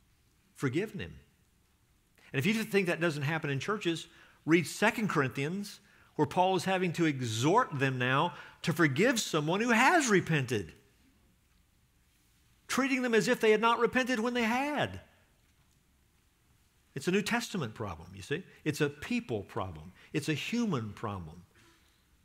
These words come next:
We don't just struggle to ask for forgiveness, we struggle to grant it.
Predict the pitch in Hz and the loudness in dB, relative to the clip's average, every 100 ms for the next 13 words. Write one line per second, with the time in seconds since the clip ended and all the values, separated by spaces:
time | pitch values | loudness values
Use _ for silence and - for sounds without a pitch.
0 | _ _ _ _ _ 190 233 180 - - | _ _ _ _ _ 0 2 0 -2 0
1 | 165 143 135 139 135 - 120 120 113 160 | 0 2 0 -2 -2 -4 -6 -4 -2 -2
2 | 220 - 214 190 - 202 208 214 214 180 | -4 -6 -6 -6 -4 -2 0 -2 -2 -4
3 | 190 247 294 - 87 - | -6 -6 -12 -14 -16 -18